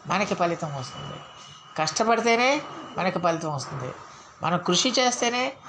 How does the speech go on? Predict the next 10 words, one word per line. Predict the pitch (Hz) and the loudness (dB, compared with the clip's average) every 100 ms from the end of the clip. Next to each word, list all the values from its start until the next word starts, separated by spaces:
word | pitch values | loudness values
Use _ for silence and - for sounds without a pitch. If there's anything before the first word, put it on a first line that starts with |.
| - - | -12 -4
మనం | 175 202 | 0 4
ఆ | 185 | 4
రిజల్ట్ | 175 165 220 196 | 4 4 2 4
అందుకోగలుగుతాం | 170 185 202 190 185 185 175 | 2 2 2 4 4 4 2
తప్పించి | 160 156 170 160 190 165 160 - - - - - - | 0 0 0 0 2 2 0 -4 -18 -20 -20 -20 -6
మనం | 175 196 - | 0 0 2
క్ర-, | 151 151 | 0 2
శ్రమ | - 165 202 | 2 2 2
పడకుండా, | 214 208 202 190 196 | 2 2 0 2 2
కష్టపడకుండా, | 185 160 151 170 180 175 170 170 170 160 | 2 -2 -2 -2 0 0 -2 2 2 0